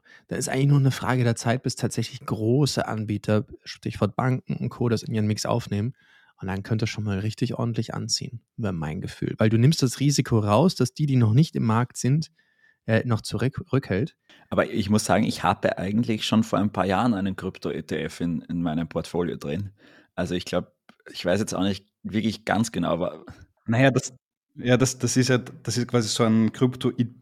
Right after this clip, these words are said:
Speaker 3: T F um Ecken, weil da sind Firmen drinnen, die im Kryptobereich sind, aber nicht direkt Bitcoin, der im Fonds drin liegt.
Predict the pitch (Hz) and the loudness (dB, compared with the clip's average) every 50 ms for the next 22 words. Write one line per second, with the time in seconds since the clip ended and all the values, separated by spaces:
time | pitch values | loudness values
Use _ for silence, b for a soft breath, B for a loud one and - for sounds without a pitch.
0 | _ _ - - - 123 113 110 107 107 113 113 110 - - - - - - - | _ _ -8 -2 2 6 6 8 8 6 6 4 2 -4 -10 -10 -10 -12 -12 -14
1 | - - 104 101 - _ - 113 117 113 117 123 123 - 139 123 110 101 104 98 | -16 -16 -14 -16 -8 _ 4 4 4 6 4 2 2 4 4 4 4 4 2 0
2 | 107 107 - - 117 113 - - - _ _ - - - 131 131 131 127 113 110 | 0 0 2 2 2 2 0 -2 -14 _ _ -8 0 4 6 6 8 6 6 4
3 | 113 117 117 - - 120 110 101 - - 131 127 - 131 110 123 110 104 101 107 | 2 2 2 2 2 0 0 0 2 0 -2 0 -2 -4 -2 -2 0 0 0 -2
4 | - - - 131 123 95 107 107 107 113 113 - - - - - - _ _ _ | -2 0 2 2 2 2 2 4 4 4 4 2 -2 -14 -18 -20 -20 _ _ _
5 | _ _ _ _ _ _ _ _ _ _ _ - 117 117 104 113 107 - - - | _ _ _ _ _ _ _ _ _ _ _ -2 0 0 0 0 -4 -6 -6 -6
6 | 110 107 - - - 110 101 95 98 98 95 92 92 - - 104 104 104 - - | -6 -4 -4 0 2 2 2 2 0 0 0 0 0 -2 -2 -2 -2 -2 -4 -6
7 | 101 98 104 101 - - - 110 107 98 95 95 87 - - - - - | -6 -6 -6 -6 -8 -8 -4 -2 -2 -2 -2 -4 -8 -8 -12 -20 -20 -20